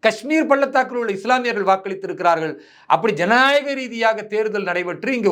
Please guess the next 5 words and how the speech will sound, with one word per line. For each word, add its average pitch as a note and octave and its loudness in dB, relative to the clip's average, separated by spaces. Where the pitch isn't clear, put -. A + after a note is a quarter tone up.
உமர் B3 4
அப்துல்லான்னு G3+ -2
ஒருத்தர் E3 -6
முதலமைச்சராகி G3+ 2
மிகச்சிறப்பாக B3+ 2